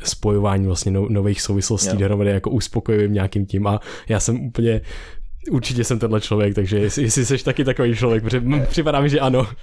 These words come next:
Speaker 2: Asi to mám podobně. A to je, to je hrozně jako fascinující, protože některý, některý lidi mají prostě větší takovouhle nějakou,
Speaker 1: Hmm.
Speaker 2: a to je třeba i s tím, že některý lidi mají synestézii, že dokážou jako vidět, eh, ne vidět,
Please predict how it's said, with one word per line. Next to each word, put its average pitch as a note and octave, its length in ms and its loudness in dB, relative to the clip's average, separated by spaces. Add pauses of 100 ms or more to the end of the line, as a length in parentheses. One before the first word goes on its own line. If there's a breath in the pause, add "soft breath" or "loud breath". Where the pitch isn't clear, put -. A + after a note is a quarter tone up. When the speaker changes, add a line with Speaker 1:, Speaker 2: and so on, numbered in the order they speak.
(100)
Speaker 2:
Asi A#2 160 -6
to A2+ 80 -2
mám B2+ 180 0
podobně. A2 320 0
A G2 80 2
to A2+ 100 0
je, B2+ 60 2
to C3 100 -4
je C#3+ 40 2
hrozně B2 240 2
jako B2+ 140 0
fascinující, A#2 440 -2
protože G2+ 280 0
některý, G#2 280 -2
některý G#2 280 -2
lidi G#2 140 0
mají G#2+ 140 0
prostě G2+ 320 -4
větší G2+ 400 -4
takovouhle G2+ 460 0
nějakou, G2+ 460 0
Speaker 1:
Hmm. G#2 180 -6 (300 loud breath)
Speaker 2:
a G#2+ 60 -2
to A#2 80 -2
je A2+ 80 2
třeba F#2+ 180 0
i G#2+ 40 0
s - 60 -6
tím, G#2+ 160 0
že A2 80 0
některý G#2+ 260 0
lidi G#2 140 0
mají G#2+ 340 2 (120)
synestézii, G2 640 -2
že G2+ 80 -2
dokážou F#2 380 -2
jako F2+ 200 -4
vidět, F2+ 300 -2 (160)
eh, F2 520 -2
ne F#2+ 80 -2
vidět, - 320 -6